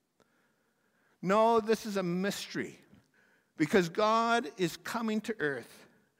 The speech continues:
The shepherds would find the creator of the universe wrapped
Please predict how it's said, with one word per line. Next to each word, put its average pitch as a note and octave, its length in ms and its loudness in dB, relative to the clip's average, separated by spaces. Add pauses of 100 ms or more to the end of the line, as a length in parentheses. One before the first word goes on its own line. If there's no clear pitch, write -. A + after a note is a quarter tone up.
(280)
The F3+ 100 2
shepherds B3 680 0
would G3+ 160 -2
find A3 640 -2 (320)
the C#3 80 -2
creator A#3+ 640 -2
of C4 100 -4
the C#4 60 -8
universe F3 680 -2
wrapped E3+ 640 -4